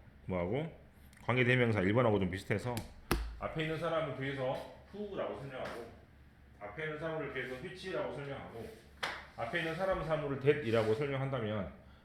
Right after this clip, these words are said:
이제 앞에 있는 것이 사람이나 사물이라는 명사가 아니고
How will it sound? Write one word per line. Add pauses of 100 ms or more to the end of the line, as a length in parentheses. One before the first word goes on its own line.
(140)
이제
앞에
있는
것이 (800)
사람이나
사물이라는
명사가
아니고